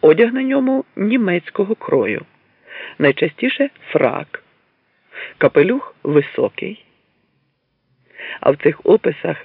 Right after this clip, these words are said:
з верхнього вигляду чортів не тяжко вгледіти ознаки уявлень дуже ріжних епох, починаючи з класичної старовини, роги, козині ноги,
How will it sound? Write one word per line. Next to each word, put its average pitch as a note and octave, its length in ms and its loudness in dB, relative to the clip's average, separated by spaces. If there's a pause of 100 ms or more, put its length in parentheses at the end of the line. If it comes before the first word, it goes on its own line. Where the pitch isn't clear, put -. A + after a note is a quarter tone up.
(120)
з D3+ 180 2
верхнього C#3+ 520 0
вигляду C3 540 -2
чортів G3 540 -4 (460)
не C#3+ 160 2
тяжко - 360 0
вгледіти D#3+ 680 0
ознаки D3 680 -2
уявлень E3+ 720 -2 (120)
дуже A3 360 2
ріжних G3+ 420 0
епох, - 460 -6 (960)
починаючи F3 760 2
з - 140 -4
класичної D#3+ 800 0
старовини, C#3 760 0 (580)
роги, D3 500 2
козині C3+ 480 -4
ноги, C#3 440 -2